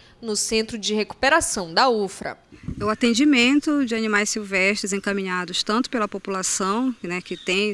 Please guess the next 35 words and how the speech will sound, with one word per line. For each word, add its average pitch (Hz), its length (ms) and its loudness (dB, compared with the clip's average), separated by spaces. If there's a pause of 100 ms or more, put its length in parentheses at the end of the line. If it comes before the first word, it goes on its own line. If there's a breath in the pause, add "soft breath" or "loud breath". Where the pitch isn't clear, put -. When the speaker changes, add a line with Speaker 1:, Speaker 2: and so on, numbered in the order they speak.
(120)
Speaker 2:
em 180 200 -8
casa 196 360 0
esses 185 200 -8
animais, 180 680 -4 (200)
traz 180 220 -2
para - 80 -8
o - 20 -10
atendimento 180 320 -6
veterinário, 220 540 0
quanto 247 260 0
pelos 254 240 0
órgãos 240 260 2
ambientais, 254 720 2 (300 loud breath)
um 185 80 -6
batalhão 180 340 0
de 175 100 -8
polícia 185 320 -4
ambiental, 196 600 2
ibama, 185 580 -4
sema, 202 380 -2
que 214 120 -6
traz 214 260 2
animais 220 440 2
que 226 80 -8
são, 214 380 0 (360 loud breath)
é, 202 360 2
atendidos, 214 800 2
que 233 100 -2
são 202 180 4
abandonados, 214 960 4
né, 202 220 2
ou 202 60 2
então 196 240 -2
por 202 160 -2
denúncia, 226 720 2